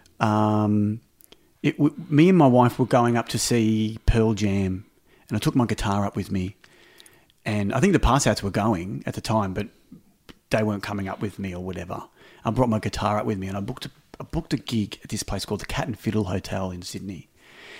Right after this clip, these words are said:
And I think maybe they usually have cover music or something, because I show up, the place was empty. And I, it kind of broke my heart. I'm like, "Oh, man, you know, I wanna put on a show here." And it was literally me,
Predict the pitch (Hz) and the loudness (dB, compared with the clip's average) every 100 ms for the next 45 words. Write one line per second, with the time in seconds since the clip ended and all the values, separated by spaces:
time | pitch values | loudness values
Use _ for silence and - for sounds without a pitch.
0 | - - - 117 113 202 120 117 120 104 | -20 -12 -2 0 2 4 4 6 6 6
1 | 95 98 98 92 95 87 - - 92 90 | 4 4 4 2 0 -2 -6 -6 -2 -2
2 | 90 87 90 95 90 85 87 90 87 92 | -2 -2 -6 -6 -8 -6 -8 -8 -4 -4
3 | - 110 113 - 92 92 87 - - _ | -4 -4 -4 -2 -2 -2 -4 -8 -12 _
4 | _ - - - 139 - - - - _ | _ -10 -8 -4 -2 -2 -8 -14 -20 _
5 | _ - - 101 - - 92 82 - _ | _ -6 -2 0 -2 -4 -6 -8 -16 _
6 | _ - - - - - 135 156 131 123 | _ -20 -20 -20 -4 2 6 6 6 2
7 | - 170 - - 226 165 110 110 101 92 | -2 -4 -2 2 4 4 2 2 0 0
8 | 104 95 110 113 98 - - 107 113 113 | -2 -2 -2 -2 -4 -8 -6 -2 0 2
9 | 117 117 113 135 131 - - 123 107 87 | 4 4 4 4 4 2 2 2 2 0
10 | - 120 120 113 117 117 117 107 104 - | 2 6 6 6 6 6 6 4 2 -4
11 | - - - - 139 135 135 175 214 175 | -16 -18 -20 2 6 8 8 8 10 10
12 | 135 139 139 135 139 | 10 12 12 10 8